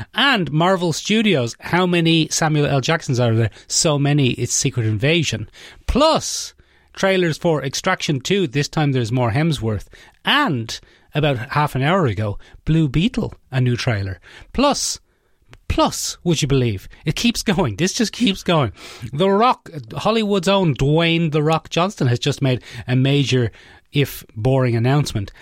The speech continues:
And you've seen all of The Mandalorian, I believe, and we're going to have a quick chat about that. And the two of us have seen the new Dungeons and Dragons movie, Honor Among Thieves. And we're going to do a little bit of spoilers for it because it's now out on general release. <gasps>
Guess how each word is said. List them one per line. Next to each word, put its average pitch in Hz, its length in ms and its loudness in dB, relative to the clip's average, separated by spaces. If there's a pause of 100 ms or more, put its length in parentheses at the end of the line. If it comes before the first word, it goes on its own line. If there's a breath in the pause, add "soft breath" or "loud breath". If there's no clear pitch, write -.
(180 loud breath)
And 202 680 0 (260 soft breath)
you've 277 320 2
seen 131 460 0
all 139 220 0
of 110 120 -8
The 127 60 -4
Mandalorian, 127 640 2
I 104 100 -6
believe, 113 260 -2
and 120 100 0
we're 107 60 -2
going 110 80 2
to 107 60 -2
have 104 100 -4
a - 40 -18
quick 131 160 -2
chat 127 220 0
about 107 220 -4
that. 151 280 0 (240 loud breath)
And 165 160 0
the 170 80 0
two 302 400 0
of 127 160 0
us 123 260 -4
have 120 140 -4
seen 160 300 0
the 151 120 -2
new 180 160 2
Dungeons 175 360 -2
and 175 100 0
Dragons 208 320 0
movie, 143 300 0 (160)
Honor 165 380 2
Among 156 440 0
Thieves. 151 720 -2 (280 loud breath)
And 170 100 -2
we're 190 60 0
going 196 160 -2
to 202 80 -2
do 202 140 2
a 196 100 2
little 190 160 -2
bit 190 120 -2
of 185 100 -2
spoilers 220 480 0
for 139 160 0
it 156 80 -4
because 175 220 -2
it's 160 120 -10
now 180 200 2
out 180 180 2
on 175 100 0
general 196 420 0
release. 277 720 0
<gasps> - 60 -20